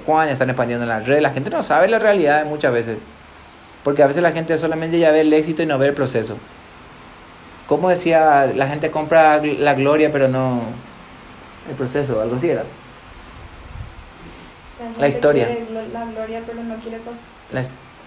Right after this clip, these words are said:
Speaker 2: pasar
Speaker 1: la
Speaker 2: el
Speaker 1: gente
Speaker 2: proceso.
Speaker 1: compra la historia, ah, la gen-, la gente lo que ve la gloria y no, y no ve la historia, algo así era, más o menos, por ahí iba el... Entonces,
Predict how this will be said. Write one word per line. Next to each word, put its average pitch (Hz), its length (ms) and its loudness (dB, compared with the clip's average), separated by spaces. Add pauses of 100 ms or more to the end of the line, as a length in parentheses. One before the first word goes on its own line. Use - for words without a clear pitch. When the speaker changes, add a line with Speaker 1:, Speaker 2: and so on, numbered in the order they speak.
(200)
Speaker 2:
pasar - 80 -10
Speaker 1:
la 135 60 -2
Speaker 2:
el 143 60 -4
Speaker 1:
gente - 200 -2
Speaker 2:
proceso. - 200 -4
Speaker 1:
compra 170 280 4
la 165 100 4
historia, 170 540 2 (600)
ah, 113 120 -2 (160)
la 113 140 0
gen-, 127 340 -6
la 135 140 0
gente 156 260 -4
lo 170 140 0
que 151 120 0
ve 160 200 4
la 156 100 2
gloria 156 400 2
y 151 100 0
no, 139 360 0
y 131 60 -4
no 131 120 -2
ve 131 100 0
la 135 80 -2
historia, 110 360 -2
algo 139 140 2
así 135 140 0
era, 107 120 -2 (400)
más 156 100 0
o 160 40 4
menos, 117 180 0 (160)
por 147 80 6
ahí 165 120 8
iba 170 140 10
el... 139 220 4 (2250)
Entonces, 170 640 4